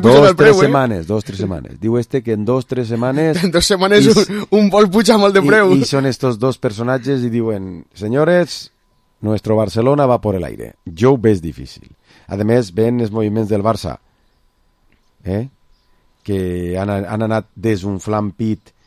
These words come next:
Speaker 2: i han anat plorant pels cantons, i han anat tot allò de la Superliga mig, eh, mig atemperano, mig gelano, mig dient, "Jo no era, jo tal". Vamos, pareix que el Barça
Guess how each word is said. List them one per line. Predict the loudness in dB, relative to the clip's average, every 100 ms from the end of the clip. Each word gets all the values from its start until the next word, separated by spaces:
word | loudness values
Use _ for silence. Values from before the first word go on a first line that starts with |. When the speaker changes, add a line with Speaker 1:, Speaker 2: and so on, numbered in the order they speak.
| _ _ -8
Speaker 2:
i | -4
han | -2
anat | -2 -4 -6
plorant | -6 -4 -4
pels | -6 -6
cantons, | -6 -4 -2 -2 -2 -6 -10 -18 _ -6
i | -4
han | -2
anat | -2 -4 -6 _ _ _ _ _ _ _ _
tot | -10 -6
allò | -4 -2 -2
de |
la | -4
Superliga | -6 -6 -6 -2 -2 0 0 -2 -6 -18 _ _ _ _ _ _ _ _ _
mig, | -8 -2 -2 -4 -10 -14 -16 -20 _
eh, | -8 -6 -8 -12
mig | -16 -10 -10 -10 -12 -14 -10
atemperano, | -8 -4 -4 -2 -2 0 0 0 0 0
mig | 0 -2 -2
gelano, | -2 -2 -2 -4 -4
mig | -6 -6
dient, | -6 -8 -6
"Jo | -6
no | -4 -2
era, | 0 0 2 2 0 0
jo | -2 -2
tal". | 0 2 0 -6 _ _ _ _ _ -8
Vamos, | -6 -6 -10 -20 _
pareix | -8 -6 -8
que | -6
el | -6
Barça | -6 -6